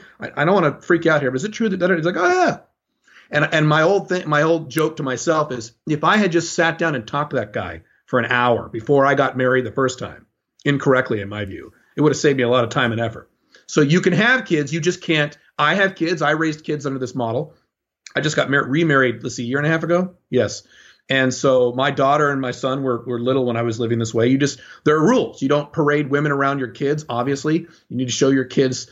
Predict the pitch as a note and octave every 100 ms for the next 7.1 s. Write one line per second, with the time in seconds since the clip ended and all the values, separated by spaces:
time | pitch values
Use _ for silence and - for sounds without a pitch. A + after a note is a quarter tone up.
0 | - - C3+ C3+ C#3 B2+ - A2+ C#3+ C3+
1 | C#3+ - E3+ F#3+ _ - B2 B2 B2+ B2
2 | A2+ C3 B2+ D#3+ F#3+ - - - C3 D3
3 | D3 D3 D3 C3 - C#3+ D3 D3 D3+ C#3+
4 | C#3+ C3 A2+ - C#3+ C#3 D#3+ A#2+ B2+ B2
5 | A2+ C3 C3+ B2+ A2 B2+ C#3 C3 A#2 B2+
6 | A2+ A#2 B2+ C#3 A#2+ A2+ A2+ A2+ D3 G#3+